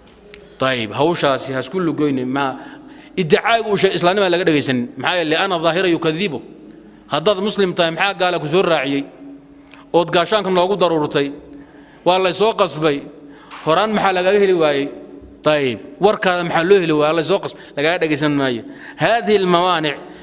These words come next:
fi haadha al-mawaatin laa tuqbal." Iddicaa beena wey. "Fardan wa taa'ifa idha imtanacat bil-quwwati wa bis-sayf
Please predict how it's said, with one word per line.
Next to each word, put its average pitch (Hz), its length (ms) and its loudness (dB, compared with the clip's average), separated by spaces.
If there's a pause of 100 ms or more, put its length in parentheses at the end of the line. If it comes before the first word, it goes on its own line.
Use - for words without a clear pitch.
fi - 180 0
haadha 190 240 2
al-mawaatin 202 580 2
laa 175 120 2
tuqbal." 139 340 -4 (680)
Iddicaa 175 420 0
beena 165 280 0
wey. 110 140 -4 (1300)
"Fardan 175 440 0 (440)
wa 143 140 2
taa'ifa 165 540 2 (400)
idha 151 160 0
imtanacat 147 560 0
bil-quwwati 139 920 -2
wa 143 100 0
bis-sayf 147 500 0